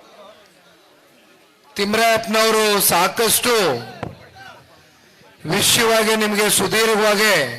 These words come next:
ಸನ್ಮಾನ್ಯ ಕುಮಾರಣ್ಣ ಅವರ ಕಾಲಘಟ್ಟದಲ್ಲಿ ಯಾವ ರೀತಿ ಕ್ಷೇತ್ರದಲ್ಲಿ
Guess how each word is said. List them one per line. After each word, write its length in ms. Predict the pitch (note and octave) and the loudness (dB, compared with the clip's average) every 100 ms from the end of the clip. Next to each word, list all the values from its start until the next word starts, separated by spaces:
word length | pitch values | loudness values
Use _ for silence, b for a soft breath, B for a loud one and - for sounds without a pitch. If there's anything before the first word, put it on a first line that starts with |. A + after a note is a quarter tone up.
| - - - - - - - _ _ - _ _ - _ _ _ | -14 -20 -20 -20 -20 -20 -20 _ _ -20 _ _ -20 _ _ _
ಸನ್ಮಾನ್ಯ 540 | - G#3 G3+ G#3+ A3 G#3+ | -4 0 0 0 0 0
ಕುಮಾರಣ್ಣ 520 | - G3+ A3 A#3 A3 A3 | -2 0 2 2 2 2
ಅವರ 160 | A3 G#3+ G#3+ | 2 2 0
ಕಾಲಘಟ್ಟದಲ್ಲಿ 840 | - G3 A3 G3+ G3+ E3 G#3 G#3+ F#3+ C3+ A2 - - - - - - - - A3+ G#3+ _ _ _ _ _ _ _ _ - | 0 2 2 0 -4 -2 0 2 0 -2 -6 -16 -20 -20 -20 -20 -20 -20 -20 _ _ _ _ _ _ _ _ _ _ -4
ಯಾವ 280 | F3 G3+ A#3 | 0 2 2
ರೀತಿ 320 | A3 A#3 A#3 A#3+ | 2 0 -2 -2
ಕ್ಷೇತ್ರದಲ್ಲಿ 880 | F#3+ - G#3+ A3 A#3 G#3+ G#3+ G#3+ G3+ | 0 0 0 -2 -2 0 0 2 2